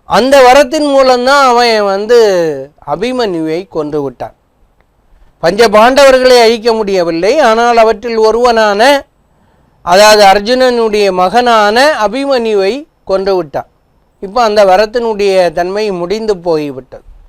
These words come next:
இந்த மாதிரி அவன் வந்து, ரெண்டாவது அவனுடைய தந்தை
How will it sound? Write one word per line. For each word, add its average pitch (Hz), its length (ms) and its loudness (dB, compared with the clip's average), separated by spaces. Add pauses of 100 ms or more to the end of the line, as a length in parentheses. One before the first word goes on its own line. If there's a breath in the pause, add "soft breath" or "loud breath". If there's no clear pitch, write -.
(680)
இந்த 294 380 2
மாதிரி 285 400 2
அவன் 254 360 2
வந்து, 226 680 2
ரெண்டாவது 240 560 4
அவனுடைய 247 720 2
தந்தை 240 880 -2